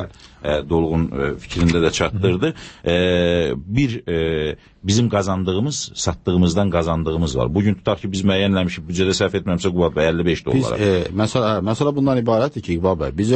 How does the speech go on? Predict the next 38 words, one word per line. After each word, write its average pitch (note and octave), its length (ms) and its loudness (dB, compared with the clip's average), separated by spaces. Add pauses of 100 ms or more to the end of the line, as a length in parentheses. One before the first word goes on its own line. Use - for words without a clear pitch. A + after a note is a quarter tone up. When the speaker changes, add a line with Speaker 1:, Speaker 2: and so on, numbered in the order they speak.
(120)
Speaker 3:
onu C3+ 240 2
heç B2+ 140 -4
özümüz A#2+ 400 2
də D#2+ 100 -2
satmırıq. D2 540 -2
Speaker 2:
Bəli. - 320 -4 (640)
Speaker 3:
Bu, C#3 80 4
e, G#2+ 400 2
Azərbaycan A2+ 480 0
Beynəlxalq G#2 320 0
Əməliyyat F#2+ 320 0
Şirkəti F2 460 0 (180)
operatoru F2 580 0
B E2+ 80 0
P-dir, A2 360 2 (100)
aparır, F#2 320 0
satır, A2 640 0
e, F2 140 0 (260)
vəsaitləri F2+ 640 0
ya, F2+ 180 4
e, E2 200 -4 (680)
pul A2 80 2
şəklində, F#2+ 480 0
ya F2+ 80 2
da F2 80 0
natura F2 320 0
şəklində E2+ 400 0
ümumiyyətlə F2 400 0
verir D#2+ 240 0
bizə. C#2 240 -4 (240)
Speaker 1:
Hı. A2 140 -2
Speaker 3:
Yəni C3 160 4
burada C3+ 260 0
biz B2+ 160 -4
heç C3+ 160 0
bir G#2 140 4
əziyyət F#2 260 0
çəkmirik. C#2 400 -2